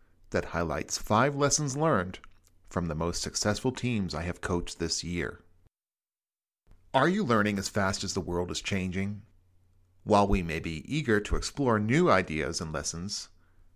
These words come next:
the most successful leaders and teams I coach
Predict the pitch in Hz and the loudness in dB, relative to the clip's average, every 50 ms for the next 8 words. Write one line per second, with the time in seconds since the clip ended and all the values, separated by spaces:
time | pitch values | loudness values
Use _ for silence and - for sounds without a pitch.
0 | - - - - 131 139 160 175 160 - - 151 - - - 165 165 - - 120 | -20 -16 -4 -2 0 2 2 0 0 -2 -4 -2 -2 0 0 0 -2 -2 -2 -2
1 | 107 101 104 98 92 92 87 85 82 76 - - 90 87 82 76 71 82 - - | 0 0 0 0 0 0 -2 -2 -6 -8 -6 -6 -6 -6 -4 -4 -6 -6 -6 -4
2 | 92 85 87 90 - - - - | -4 -2 -4 -4 -6 -10 -14 -14